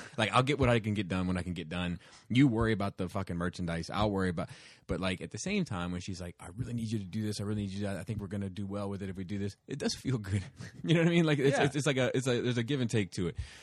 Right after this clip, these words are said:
Speaker 1: Um, so I'm trying to get it done, and I'm doing pretty good. I've got it all drawn, inked, and I've got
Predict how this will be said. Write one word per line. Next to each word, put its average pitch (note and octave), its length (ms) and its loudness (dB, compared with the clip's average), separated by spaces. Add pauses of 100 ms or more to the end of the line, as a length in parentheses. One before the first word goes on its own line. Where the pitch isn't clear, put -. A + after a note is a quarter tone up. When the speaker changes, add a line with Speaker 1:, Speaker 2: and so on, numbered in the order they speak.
(200)
Speaker 1:
Um, F2+ 420 4 (680)
so A#2 200 4
I'm G2 120 4
trying G2 240 2
to F2 60 -2
get E2+ 140 -2
it D#2+ 80 -6
done, D#2 160 -6
and A#2+ 100 0
I'm C3 80 2
doing C3 240 0
pretty F#2+ 200 -4
good. D#2 200 -6
I've E2 120 -10
got F2+ 260 -2 (400)
it - 80 -2
all G#2 120 4
drawn, G2 380 2
inked, F2+ 340 -2 (1300)
and F2 140 0
I've D#2+ 120 -4
got E2 340 -4